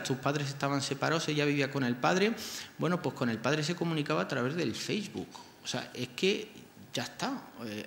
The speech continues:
y así se contaban las cosas, y aquí cada, estando en la misma casa, ella estaba en su habitación, el padre en el salón, cada uno con su ordenador, y ahí esa era la manera de comunicación, ¿m?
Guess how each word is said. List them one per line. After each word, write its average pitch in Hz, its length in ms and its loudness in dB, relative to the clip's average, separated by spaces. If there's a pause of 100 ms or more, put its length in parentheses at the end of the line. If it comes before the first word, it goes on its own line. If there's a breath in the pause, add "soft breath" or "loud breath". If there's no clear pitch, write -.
y 110 200 -2
así 123 240 2
se 139 160 2
contaban 127 420 2
las 160 100 4
cosas, 202 380 0
y 165 60 6
aquí 143 180 2
cada, 160 300 4
estando 175 380 4
en 214 60 8
la 180 100 8
misma 139 360 6
casa, 254 320 2
ella 139 160 2
estaba 151 240 0
en 147 80 2
su 151 80 0
habitación, 185 460 0
el 175 120 0
padre 156 280 0
en 151 80 0
el 147 100 0
salón, - 380 0
cada 156 180 0
uno 156 180 0
con 151 160 -2
su 143 80 -2
ordenador, 147 480 2 (380 loud breath)
y 139 140 0
ahí 143 320 4
esa 151 240 0
era 143 120 4
la 135 100 2
manera 123 500 2 (280 loud breath)
de 123 220 -2
comunicación, 101 720 -4 (260)
¿m? 190 180 2